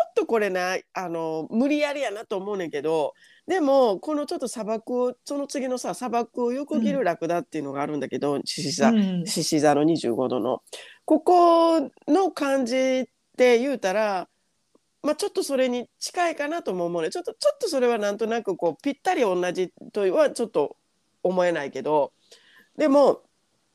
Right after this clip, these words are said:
Speaker 1: 言うたら、もうほんま、な、この道でいいのかなと思いながら、こう、進んでいく砂漠の道をみたいなさ。で、そしたら、
Speaker 2: うん。
Speaker 1: その先に、「あ、なんか、たどり着いたわ」みたいな、「未来に行けたわ」みたいな感じがあってですね。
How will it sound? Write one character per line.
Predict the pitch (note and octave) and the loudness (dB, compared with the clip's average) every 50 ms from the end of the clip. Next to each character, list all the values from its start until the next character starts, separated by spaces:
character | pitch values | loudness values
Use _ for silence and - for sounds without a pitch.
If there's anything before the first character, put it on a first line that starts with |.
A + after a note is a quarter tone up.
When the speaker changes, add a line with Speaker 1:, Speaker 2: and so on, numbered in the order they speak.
| _ _ _ - | _ _ _ -4
Speaker 1:
言 | - B3+ A#3+ | 0 0 0
う | |
た | - - E3 | 0 0 -2
ら、 | D3 D#3+ E3 D#3+ C3+ - _ _ _ _ _ _ _ - | 0 2 4 4 2 0 _ _ _ _ _ _ _ -12
も | F3 E3+ E3 D#3 D#3 | -8 -6 -4 -4 -4
う | |
ほ | F3+ A#3+ A#3 | -2 -2 -2
ん | A3 G#3+ | -2 0
ま、 | G#3 G3+ F#3+ F#3+ F#3+ - _ _ _ _ _ _ _ _ - | -2 0 -2 -2 -6 -8 _ _ _ _ _ _ _ _ -8
な、 | A#3 C#4 D#4+ B3 F3 - - - - | -6 -4 -4 -4 -4 -6 -8 -14 -8
こ | - A3+ | -6 -4
の | A3+ A#3 A3 | -2 -2 -2
道 | A3 G3+ - A3 G3 | -2 -2 -2 -2 0
で | G#3 G3 F#3+ | 2 0 0
い | G#3 | 0
い | A3+ | -2
の | G3+ F3+ | -4 -6
か | - - D3 | -6 -6 -8
な | C#3+ D3 D3+ | -6 -6 -8
と | - _ - D#3 C#3 | -10 _ -2 -2 -2
思 | - - F3+ F3+ F#3 F3+ | 0 -2 -2 0 0 0
い | F3+ | 2
な | E3+ F3 E3 | 0 0 0
が | E3 D#3+ D#3+ | 0 0 0
ら、 | D#3+ D#3+ D#3+ - | 0 -2 -4 -6
こ | - D#3+ C#3+ | -8 -8 -8
う、 | D3 | -8
進 | - - E3 - F3 E3+ | -8 -10 -10 -4 -2 -2
ん | E3 | 0
で | D3+ D#3+ | 0 0
い | D3+ - | -2 -2
く | - D#3 D3 | -4 -8 -6
砂 | - - | -6 -4
漠 | C3 D3+ D3+ - D3 | -4 -4 -2 -2 -2
の | C#3+ C#3+ C#3+ | -2 0 0
道 | D3+ C#3+ - - D3 C3+ | 0 0 0 2 2 2
を | B2+ | 2
み | B2 B2 | 2 0
た | - - - | -2 -2 -2
い | E2 | -2
な | - | -4
さ。 | F#3+ - - - - - - - - _ _ _ - | -4 -2 -2 -2 -2 -6 -14 -20 -20 _ _ _ 2
で、 | - C#4 B3+ | 2 4 4
そ | F4+ F#4 F#4 | 4 2 2
し | - | 4
た | C#4 - | 6 6
ら、 | C#4+ C#4+ | 6 6
Speaker 2:
う | - | 6
ん。 | E3+ | 4
Speaker 1:
そ | C4+ A3+ | 4 4
の | A3+ A3 A3 - | 4 4 2 0
先 | - - A#3+ A3 - - G#3 G3+ | -4 -4 -4 -4 -2 -2 -2 -2
に、 | A3 C4 C#4 C4 A3+ F3 - _ _ _ _ _ _ _ | -2 -2 0 0 0 0 -2 _ _ _ _ _ _ _
「あ、 | - A3+ A#3+ | -4 -2 0
な | G#3+ G3+ | 0 0
ん | F#3+ | -2
か、 | E3+ F3 D#3+ D3+ D3+ D#3 | 0 0 0 0 0 -2
た | - A#3 A#3 | -4 -4 2
ど | A#3 A#3 | 2 2
り | - A3 - | 2 2 -2
着 | - B3+ G3 | -2 -2 -2
い | E3+ - | -2 -2
た | - - F2 | -2 2 2
わ」 | B2 B2 C3 F3 | 4 4 4 2
み | D#3+ D3+ | -2 -2
た | D#3 D3 C#3+ | -2 -4 -4
い | C#3+ | -4
な、 | D3 D#3+ | -4 -2
「未 | G3+ A#3 | 0 0
来 | F3 E3+ F#3 E3 | 0 0 0 0
に | F3+ G3 | -2 -2
行 | G3 - | -4 -4
け | A3 F#3 | -8 -4
た | - D3+ - | -4 -4 -4
わ」 | - G#2 A#2 E3 E3 | -2 -2 0 0 -2
み | D#3 - | -4 -6
た | - D3 | -6 -6
い | C#3+ | -4
な | D3 D3 | -4 -6
感 | - D#3+ D3+ D3 C#3+ | -6 -6 -6 -6 -4
じ | D3+ C#3 | -4 -4
が | C#3+ C#3+ C#3+ | -2 -2 -2
あ | C#3+ | -4
っ | - | -6
て | - D#3+ D3+ | -6 -6 -4
で | C#3 C3+ | -4 -6
す | - - C#3+ | -8 -6 -6
ね。 | C3+ C3+ C3 - | -6 -6 -6 -8